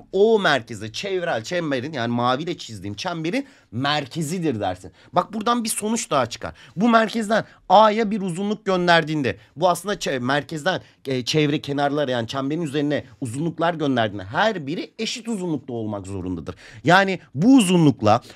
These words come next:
O'dan B'ye gönderdiğim bu uzunluk eşit ve yarı çap deniyor buna. İlerleyen derslerimizde çemberde anlatacağım ama şimdilik bu bilgileri bilmen yeterli. Yani şu uzunluk şu uzunluğa eşittir. E, aynı mantıkla gidersem O'dan C'ye gönderirsem e, doğal olarak bu da bir yarı çap olacaktır.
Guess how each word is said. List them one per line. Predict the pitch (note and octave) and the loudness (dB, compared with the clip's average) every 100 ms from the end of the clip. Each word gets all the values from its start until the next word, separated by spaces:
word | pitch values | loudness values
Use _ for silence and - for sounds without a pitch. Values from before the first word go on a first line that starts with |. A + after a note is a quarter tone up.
| - F#3 | -4 4
O'dan | F#3 G3 A3+ F#3+ | 6 8 6 6
B'ye | D3 E3+ A3 | 4 4 4
gönderdiğim | A3 F#3 C#3+ A2+ A2+ C#3 | 2 4 4 4 0 0
bu | A3 | 0
uzunluk | D3+ C#3 A2 - | 0 -2 -4 -4
eşit | E3 - - | -4 -4 -4
ve | |
yarı | C#4 C#4+ D4 | 0 0 0
çap | - C#4+ A#3 - | -2 -4 -4 -6
deniyor | F3+ D3 | -4 -4
buna. | A#2+ A#2 | -4 -2
İlerleyen | A3 A3 A3 B3 B3+ B3+ | 2 2 2 -2 -2 0
derslerimizde | G3+ E3+ E3 B2+ B2 | 0 -2 -10 -8 -8
çemberde | - A3 A#3 A#3+ A#3+ | -8 -8 -6 -6 -6
anlatacağım | A#3+ B3 B3 C4 | -8 -10 -6 -6
ama | |
şimdilik | C4 D#4 A#3 - | -4 -4 -6 -6
bu | B3 | -6
bilgileri | G3 D3 C#3 E3+ | -4 0 0 0
bilmen | G#3 D4 D4+ | -4 -2 0
yeterli. | G3+ D3 G2+ - - - - | 2 0 -2 -6 -18 -8 4
Yani | F#3 G3 F#3+ _ - | 6 6 0 _ -10
şu | - B3+ | 0 4
uzunluk | A3 D3+ C3+ E3 - _ | 4 4 4 2 -4 _
şu | - B3+ | 2 4
uzunluğa | G3+ D#3 G3+ B3+ | 4 2 4 4
eşittir. | - - - _ - | 2 -6 -14 _ -8
E, | B2+ - | -2 6
aynı | G#3 C#4 | 8 10
mantıkla | B3+ A3+ G#3 - G#3+ | 8 2 -4 -6 -4
gidersem | G3+ G#3 E3 C3+ | 2 2 2 -2
O'dan | D3 D3 C#3+ B3 | 0 2 4 2
C'ye | B3 A#3+ G3+ | 2 0 0
gönderirsem | F3 D#3 C#3+ B2+ A#2 A2 - - | 2 2 2 0 -2 -8 -8 -10
e, | D3 | -4
doğal | C#3 G3 | 0 2
olarak | A3 A3 A3 D#3 | 2 0 -4 -4
bu | E3+ | -2
da | B3+ | 0
bir | C4+ | 0
yarı | G#3+ F3 | 2 0
çap | - C#3 | -2 -4
olacaktır. | C3+ A#2 G#2 - C4+ | -4 -4 -4 -6 -10